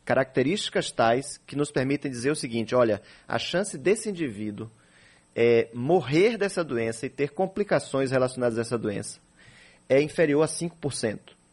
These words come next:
Então, num primeiro momento, você não trata esse indivíduo, não deixa de monu-,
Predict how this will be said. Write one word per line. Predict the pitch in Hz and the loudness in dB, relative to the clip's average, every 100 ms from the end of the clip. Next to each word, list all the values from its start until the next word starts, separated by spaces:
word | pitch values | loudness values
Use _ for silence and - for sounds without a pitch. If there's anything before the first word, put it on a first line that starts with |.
| _ _ _ _ - | _ _ _ _ -10
Então, | 113 147 160 | 0 2 2
num | 160 233 | 2 0
primeiro | 196 147 139 143 | 0 2 2 2
momento, | 139 139 170 160 | 0 0 -4 -6
você | 160 160 | -4 -2
não | 190 | -2
trata | 190 143 147 139 | 0 2 2 -2
esse | - | -6
indivíduo, | 139 123 117 135 139 - _ | -6 -4 -4 -4 -6 -16 _
não | 117 131 165 | -2 2 0
deixa | 135 147 175 151 | 2 0 0 -4
de | 143 | -2
monu-, | 135 131 | -2 -2